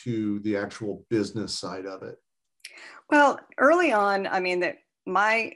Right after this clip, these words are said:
Speaker 2: involvement with Something Weird was always research and graphic design and just kind of developing the look of the company. So,
Speaker 1: Mm-hmm.
Speaker 2: um, and I was, I was pawing through thousands and thousands of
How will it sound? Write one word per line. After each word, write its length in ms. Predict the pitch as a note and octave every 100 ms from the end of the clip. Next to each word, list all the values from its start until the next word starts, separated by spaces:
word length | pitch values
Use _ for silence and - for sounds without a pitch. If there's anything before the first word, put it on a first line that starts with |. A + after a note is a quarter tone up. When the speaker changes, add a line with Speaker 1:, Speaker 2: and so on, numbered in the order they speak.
| -
Speaker 2:
involvement 480 | F#3 F#3 D#3 D#3+ C3
with 100 | E3+
Something 360 | F3+ D#3 D#3+
Weird 240 | D#3 D3+ D#3
was 220 | D#3+ D3+
always 340 | D#3+ E3 D#3+
research 720 | D3 D#3+ E3 - E3 D#3 D3+ -
and 440 | E3 C#3+ C#3 D3
graphic 340 | D3 D3 - -
design 640 | F3 E3+ D3+ D3+ D3+ C#3+
and 200 | C3+ C#3+
just 260 | D#3 -
kind 220 | - E3+ D3
of 140 | D3 -
developing 720 | - D#3 D3 D3+ D3+ D3 D3
the 100 | C#3
look 260 | C#3 D3
of 80 | C#3
the 60 | B2+
company. 560 | C3+ C3 C3+ G#2 E2+
So, 480 | - - D3 C#3+ C#3 -
Speaker 1:
Mm-hmm. 40 |
Speaker 2:
um, 280 | D#3 D3 D3
and 140 | D#3+ D#3
I 80 |
was, 260 | F3 F3 - - - - - _
I 120 | B3
was 120 | C4+ -
pawing 520 | - F3+ E3 D3+ C#3+
through 180 | - C#3
thousands 580 | - D#3+ D3 D3 C#3+ C#3
and 160 | D3
thousands 560 | D3 C3+ A#2 B2 B2+ C#3+
of 220 | C3 B2+